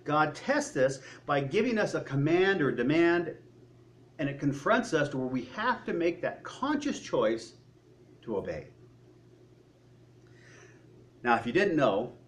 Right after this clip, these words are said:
in the New Testament alone, not even going into the Old Testament, in the New Testament alone, there are one thousand fifty commands for the believer to obey.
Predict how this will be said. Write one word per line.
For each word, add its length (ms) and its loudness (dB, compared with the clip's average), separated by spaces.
in 120 6
the 80 8
New 320 4
Testament 460 2
alone, 300 4
not 160 4
even 180 0
going 240 2
into 160 2
the 140 4
Old 180 8
Testament, 360 0
in 40 -2
the 140 4
New 60 2
Testament 360 2
alone, 220 4
there 140 8
are 160 6
one 300 4
thousand 440 2
fifty 460 -2
commands 600 -2
for 120 -14
the 120 -2
believer 460 -2
to 180 -4
obey. 380 -4